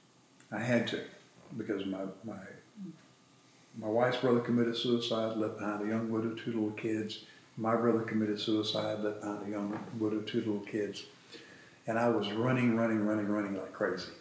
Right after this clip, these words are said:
I was wearing myself out. And then one day it dawned on me, okay, yes, I have a part-time person helping me,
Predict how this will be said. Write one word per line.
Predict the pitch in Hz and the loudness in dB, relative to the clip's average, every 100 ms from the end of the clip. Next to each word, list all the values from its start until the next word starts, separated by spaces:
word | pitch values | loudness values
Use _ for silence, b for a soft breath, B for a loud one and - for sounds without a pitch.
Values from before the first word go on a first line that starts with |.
| - - - - - | -20 -20 -20 -18 -6
I | |
was | 107 110 | -2 4
wearing | 117 107 | 6 6
myself | 101 107 98 | 4 0 -2
out. | - - - - - _ - - - - - | -4 -10 -14 -20 -20 _ -20 -20 -18 -10 -4
And | 123 | 0
then | 117 | 2
one | 117 | 2
day | 107 98 | 2 2
it | 98 | 2
dawned | 104 104 | 0 0
on | 98 | -4
me, | 95 101 | -6 -8
okay, | - 107 | -8 -4
yes, | 117 135 - | 0 2 2
I | 120 | 0
have | 117 | 0
a | 113 | 0
part-time | - 113 - 101 95 | -2 -2 -2 -4 -4
person | - 107 - | -4 -4 -4
helping | - 135 - 98 | -2 -2 -2 -8
me, | - | -10